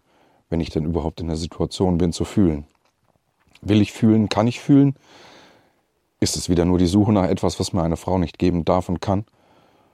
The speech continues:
Was suche ich überhaupt? Und warum bin ich jetzt nicht mehr gut drauf? Wieso ist eigentlich doch jeder irgendwie für sich? Ich hatte tolle Beziehungen, keine stand unter einem guten Stern,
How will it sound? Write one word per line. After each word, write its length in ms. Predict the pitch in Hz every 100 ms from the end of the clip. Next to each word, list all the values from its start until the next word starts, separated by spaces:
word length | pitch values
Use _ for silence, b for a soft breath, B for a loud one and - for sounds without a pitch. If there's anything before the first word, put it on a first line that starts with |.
| b
Was 140 | 95 -
suche 220 | 113 113
ich 80 | 92
überhaupt? 640 | 104 98 - 85 - -
Und 160 | 87 80
warum 180 | 101
bin 140 | 95 104
ich 100 | -
jetzt 240 | 104 -
nicht 160 | 123 -
mehr 160 | 123
gut 160 | 117 123
drauf? 400 | 131 123 - - b b b b b
Wieso 200 | - 120
ist 160 | 123 -
eigentlich 300 | 120 113 113
doch 220 | - -
jeder 260 | - 80 80
irgendwie 320 | 85 80 80
für 160 | - 85
sich? 320 | 82 - - _ _ _ _ _ _ _ _ _ _ _ _ _ _ _ _ _ _
Ich 100 | -
hatte 220 | 95 90
tolle 240 | - 113 101
Beziehungen, 560 | 101 - 82 78 76
keine 280 | - 107 107
stand 300 | - 98 92
unter 260 | 92 90 85
einem 140 | 87
guten 240 | 85 85
Stern, 360 | 90 - 82 73